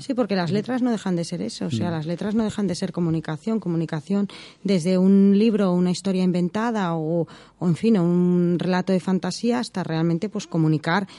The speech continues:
Speaker 1: lo que está pasando y, y hacer un grito a la sociedad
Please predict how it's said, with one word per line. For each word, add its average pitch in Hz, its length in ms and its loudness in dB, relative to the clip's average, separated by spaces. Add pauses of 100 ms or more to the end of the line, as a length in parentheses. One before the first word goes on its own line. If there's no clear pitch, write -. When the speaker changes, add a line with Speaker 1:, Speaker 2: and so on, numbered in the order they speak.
Speaker 1:
lo 170 140 -4
que - 80 -8
está 165 160 -6
pasando 240 640 0
y, 160 440 -4
y 151 60 -4
hacer 147 260 -6
un 202 200 4
grito 170 300 -2
a 214 40 -2
la 220 80 -2
sociedad 170 440 -4